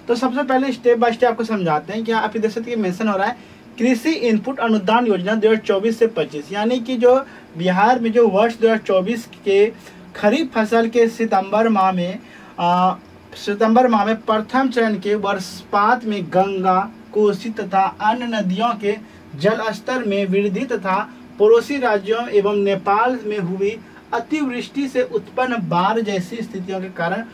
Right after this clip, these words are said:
अनुदान हेतु आवेदन पत्र जो है यहाँ पे start हो चुका है, यानी आपका जो है payment आपका यहाँ पे मिलने वाला है। अगर आपका जो फसल नष्ट हुआ है तो यहाँ पे आपको मिलने वाला है। तो जैसे यहाँ पे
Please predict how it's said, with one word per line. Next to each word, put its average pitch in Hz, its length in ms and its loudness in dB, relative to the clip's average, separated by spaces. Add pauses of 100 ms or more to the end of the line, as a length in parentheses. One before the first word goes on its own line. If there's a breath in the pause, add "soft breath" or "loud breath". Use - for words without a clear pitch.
(240 loud breath)
अनुदान 233 500 0
हेतु 202 340 -6 (340)
आवेदन 202 460 2 (100)
पत्र 170 320 -4
जो 180 160 -2
है 185 60 -2
यहाँ 175 140 -2
पे 226 200 -4
start 165 380 -4
हो 139 120 -4
चुका 131 280 -12
है, 131 100 -6
यानी 190 200 -2
आपका 214 240 2
जो 202 120 -2
है 220 60 -2
payment 202 360 -2
आपका 190 200 -6
यहाँ 233 500 -6
पे 233 60 -2
मिलने 202 300 0
वाला 196 180 2
है। 196 60 0
अगर 214 120 0
आपका 202 300 -2
जो 208 160 -4
फसल 196 400 -2
नष्ट 214 240 -2
हुआ 156 120 -2
है 196 100 -2
तो 214 120 -12
यहाँ 185 140 -4
पे 190 60 -4
आपको 185 160 -6
मिलने 147 280 0
वाला 127 240 -8
है। - 60 -12 (380 loud breath)
तो 196 80 0
जैसे 214 360 2
यहाँ 269 200 4
पे 269 100 -2